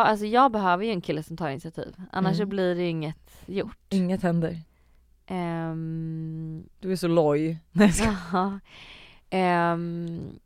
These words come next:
Speaker 1: så att, nej, jag tycker inte att du är the asshole.
Speaker 2: Nej.
Speaker 1: Eh, men du kanske också kan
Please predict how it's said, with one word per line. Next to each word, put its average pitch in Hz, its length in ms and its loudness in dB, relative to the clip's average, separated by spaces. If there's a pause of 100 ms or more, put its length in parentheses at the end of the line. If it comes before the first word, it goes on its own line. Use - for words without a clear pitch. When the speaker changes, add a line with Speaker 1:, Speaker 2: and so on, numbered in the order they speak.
(680)
Speaker 1:
så - 100 -4
att, 165 200 -4
nej, 220 320 4
jag 220 100 2
tycker 214 140 -2
inte 185 120 0
att 170 80 -6
du 165 180 2
är 156 240 2
the - 160 -8
asshole. 170 760 -2 (480)
Speaker 2:
Nej. 165 580 -2
Speaker 1:
Eh, 165 60 -8 (240)
men 180 480 0
du 185 240 0
kanske 185 280 -2
också - 400 -6
kan 170 440 -6